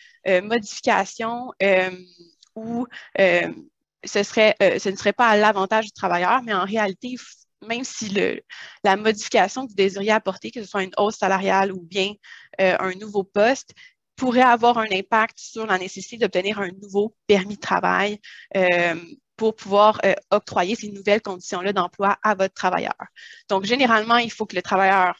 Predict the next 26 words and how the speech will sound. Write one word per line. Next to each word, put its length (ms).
travaille 300
dans 80
le 80
poste 400
qu'on 180
avait 160
annoncé, 600
qu'il 280
ait 180
le 140
titre 500
du 180
poste 280
qu'on 100
avait 180
également 280
annoncé 380
au 20
gouvernement, 520
qu'il 180
effectue 400
les 140
tâches 360
qu'on 120
avait 260
indiquées 460